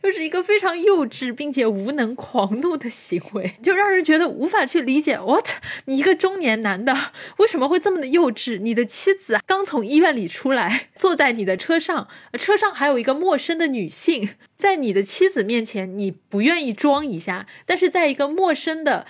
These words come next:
接下来会成为你妻子的照护者的陌生的女性面前，你也不装一下。能够看到尼尔这个人确实是很知道看人下菜的，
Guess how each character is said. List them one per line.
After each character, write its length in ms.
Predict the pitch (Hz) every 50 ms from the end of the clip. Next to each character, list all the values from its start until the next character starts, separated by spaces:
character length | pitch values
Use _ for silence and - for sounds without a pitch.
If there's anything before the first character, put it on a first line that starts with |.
| - -
接 100 | - 233
下 100 | 247 247
来 120 | 214 202
会 100 | 220 254
成 200 | 262 - - 202
为 100 | 208 226
你 140 | 233 214 180
妻 260 | - - - - 302
子 160 | 294 - 202
的 100 | - 160 165
照 240 | - - 370 370 311
护 200 | - - 302 277
者 220 | 277 - 196 165
的 140 | 175 185 196
陌 200 | - 262 339 320
生 160 | 311 - 302
的 100 | 294 302
女 140 | 262 226 185
性 220 | 170 - - 262
面 160 | 269 262 233 214
前， 300 | - 220 185 170 - _ - - - - _
你 160 | 277 359 403
也 100 | 392 -
不 160 | - - 262
装 300 | 262 - 247 214 226 220
一 60 | 214
下。 340 | 202 - - 208 151 - - _ _
能 160 | 311 311 311
够 140 | 320 359 339
看 260 | - - 427 415 339
到 160 | 311 277 254
尼 220 | 233 220 196 202 262
尔 180 | 330 285 202
这 160 | 190 - 262
个 100 | 240 233
人 220 | 208 196 180 165 170
确 240 | 185 - - 403 381
实 220 | - - - 185
是 120 | - -
很 240 | 254 - - 202 185 180
知 160 | _ - 320 349
道 300 | 392 381 302 - - - - _ _ _ _
看 260 | - - 427 359 269
人 220 | 233 185 175 160
下 240 | 175 - - 247 -
菜 300 | - - - - 247 202
的， 120 | 180 -